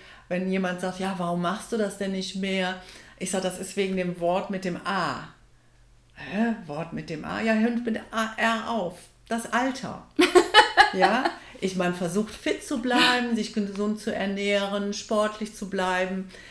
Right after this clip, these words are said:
Speaker 1: Aber diese Zielsetzung, so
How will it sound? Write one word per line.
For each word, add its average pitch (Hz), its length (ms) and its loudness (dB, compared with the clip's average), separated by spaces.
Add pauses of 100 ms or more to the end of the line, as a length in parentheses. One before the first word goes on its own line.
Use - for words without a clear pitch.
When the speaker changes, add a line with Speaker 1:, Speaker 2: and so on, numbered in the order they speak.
(180)
Speaker 1:
Aber 190 260 2
diese 180 300 -4
Zielsetzung, 226 1160 0 (240)
so 185 300 0